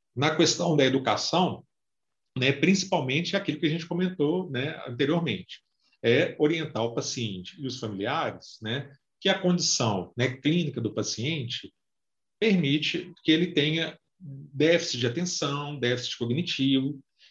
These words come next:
Então, você deve evitar que o paciente exerça atividades que requeram vigilância, que requeram ten-, atenção.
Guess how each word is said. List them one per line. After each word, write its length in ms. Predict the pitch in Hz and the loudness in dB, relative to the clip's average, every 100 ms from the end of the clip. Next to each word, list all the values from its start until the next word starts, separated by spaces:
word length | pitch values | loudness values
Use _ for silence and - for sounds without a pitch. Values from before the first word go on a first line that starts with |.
| _ | _
Então, 260 | 123 151 165 | 0 2 2
você 140 | 180 | 0
deve 420 | 151 139 120 - | 0 0 0 -2
evitar 480 | 165 180 175 175 185 | -2 -2 -4 -4 -2
que 80 | 175 | -4
o 60 | 156 | -4
paciente 720 | 147 - 120 113 104 - 156 | -6 -4 -2 -2 -2 -4 -2
exerça 520 | 143 113 120 117 131 | -2 2 2 0 -4
atividades 720 | - 147 139 117 110 107 - | -6 -4 -2 -2 -4 -6 -12
que 100 | - | -8
requeram 460 | 123 135 127 113 107 | -4 -2 0 0 0
vigilância, 840 | 113 165 165 135 127 120 - 131 - | 0 0 0 0 -2 -6 -6 -8 -8
que 100 | 117 | -2
requeram 360 | 120 117 98 101 | -2 -2 -4 0
ten-, 180 | 156 - | -2 0
atenção. 720 | - 139 135 - 135 131 | -2 -4 -4 -2 -2 -2